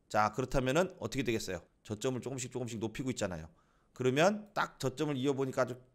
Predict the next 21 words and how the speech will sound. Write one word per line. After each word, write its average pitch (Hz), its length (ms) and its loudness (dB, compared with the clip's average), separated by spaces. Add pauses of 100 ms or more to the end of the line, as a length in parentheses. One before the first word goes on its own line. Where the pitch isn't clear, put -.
(120)
그림이 139 340 -2
딱 156 160 -6
나오죠. 170 380 -2 (200)
삐뚤빼뚤. 117 600 -4 (460)
응. 82 80 -12 (560)
자, - 240 0 (140)
이렇게. 107 340 -4 (380)
자, - 380 4 (160)
그리고 127 320 -2
나서 135 260 0
이제 131 220 -2
여기 120 280 -2
육천 113 300 -6
원, 92 200 -6 (180)
딱 113 440 -8
여기까지, 117 480 -2 (460)
요 - 60 -12
근처까지 113 680 -6
이제 117 160 -4
올라와 117 280 2
있다. 101 280 -6